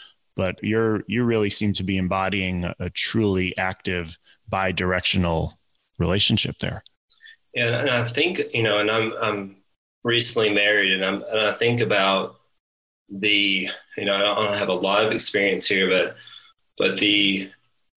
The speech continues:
Speaker 2: the engagement process, it, it takes time. You don't, you don't just, you know, meet your partner and, and decide to line up your bills and all that right away. It takes time to develop the trust. And then I think about how much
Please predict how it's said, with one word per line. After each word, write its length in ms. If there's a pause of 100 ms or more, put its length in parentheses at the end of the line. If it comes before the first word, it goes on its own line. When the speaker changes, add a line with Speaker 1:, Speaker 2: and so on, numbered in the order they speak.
(140)
Speaker 2:
the 260
engagement 680
process, 800 (560)
it, 280
it 120
takes 340
time. 460 (180)
You 80
don't, 220
you 320
don't 220
just, 440 (400)
you 100
know, 100
meet 260
your 140
partner 380
and, 220
and 320
decide 520
to 460 (400)
line 240
up 180
your 160
bills 460
and 300
all 300
that 140
right 220
away. 380
It 100
takes 260
time 260
to 60
develop 360
the 80
trust. 540 (440)
And 220
then 160
I 40
think 300
about 320
how 180
much 300